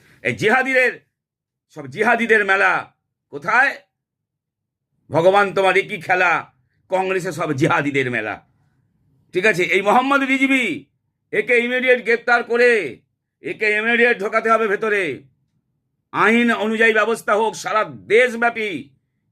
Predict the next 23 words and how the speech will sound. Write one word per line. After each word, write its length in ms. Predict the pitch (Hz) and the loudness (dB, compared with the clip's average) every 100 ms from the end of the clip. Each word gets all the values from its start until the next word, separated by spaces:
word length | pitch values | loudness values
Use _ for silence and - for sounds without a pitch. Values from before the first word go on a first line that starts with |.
| - - | -20 -20
সারা 360 | - 170 220 220 | -6 0 2 0
দেশব্যাপী 680 | 123 220 254 226 240 233 226 | 0 2 2 0 -6 -4 -8
প-, 200 | - 247 | -4 0
একটা 360 | 226 247 262 | 0 0 -14
থানাও 300 | 247 220 233 | -10 -6 -4
যেন 160 | 226 226 | -4 -4
বাদ 240 | 208 185 | -4 -4
যায় 200 | 196 196 | -2 0
না, 280 | 180 147 - _ _ - | 0 -4 -6 _ _ 2
প্রত্যেকটা 720 | 262 269 - 269 269 247 240 | 4 4 0 -2 0 -2 -2
থানাতে 460 | - 240 247 233 | -2 -2 -2 2
এফআইআর 380 | 233 202 233 233 | 0 4 2 2
হোক 260 | 233 165 _ _ | -2 -6 _ _
এই 120 | - 190 | -6 -2
মোহাম্মদ 460 | 196 214 214 208 | -2 -2 -2 -4
রিজভী 480 | 190 220 214 226 226 | -4 -6 -2 2 2
এবং 320 | 208 208 202 156 _ _ _ _ _ _ _ _ | 2 0 -2 -12 _ _ _ _ _ _ _ _
যতগুলো 560 | 85 233 247 254 254 247 | 2 4 6 4 6 4
নেতা 360 | 214 220 233 240 | 2 0 2 2
ওই 80 | |
মঞ্চে 340 | 233 226 220 214 | 2 -4 -6 -6
উপস্থিত 400 | 202 185 190 156 | -6 -6 -8 -10
ছিল, 240 | 151 107 | -12 -14